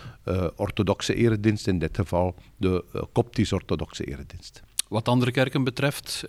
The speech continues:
Speaker 2: ik, eh, denk bijvoorbeeld aan de kerk van Sint-Michiels daar
Speaker 1: Ja.
Speaker 2: in die kant van
Speaker 1: Ja.
Speaker 2: Brugge, eh,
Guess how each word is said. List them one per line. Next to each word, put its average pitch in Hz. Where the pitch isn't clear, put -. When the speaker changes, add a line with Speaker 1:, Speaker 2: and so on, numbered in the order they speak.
Speaker 2:
ik, -
eh, 98
denk 110
bijvoorbeeld 107
aan 107
de 98
kerk -
van 104
Sint-Michiels 127
daar 127
Speaker 1:
Ja. 131
Speaker 2:
in 101
die 123
kant 135
van 113
Speaker 1:
Ja. 127
Speaker 2:
Brugge, 143
eh, 110